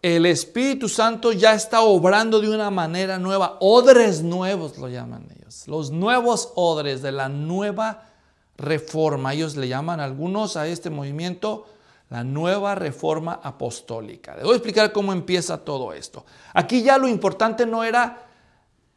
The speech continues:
identificarse con una afiliación denominacional,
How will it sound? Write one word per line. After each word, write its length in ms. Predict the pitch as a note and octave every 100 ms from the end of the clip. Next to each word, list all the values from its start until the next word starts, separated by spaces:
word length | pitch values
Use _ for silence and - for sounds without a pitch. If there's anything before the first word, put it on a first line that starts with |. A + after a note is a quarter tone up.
| -
identificarse 840 | G#3 G#3+ G3+ F#3 F3+ G#3 A3 A#3
con 120 | A3
una 140 | G#3+
afiliación 960 | A#3+ F#3+ F3+ F#3+ E3 D#3 D3 D#3+ F#3 G3
denominacional, 1300 | G3+ G3 F3+ D#3+ D3+ D3+ C#3+ D#3+ D3 D#3 F3 G3+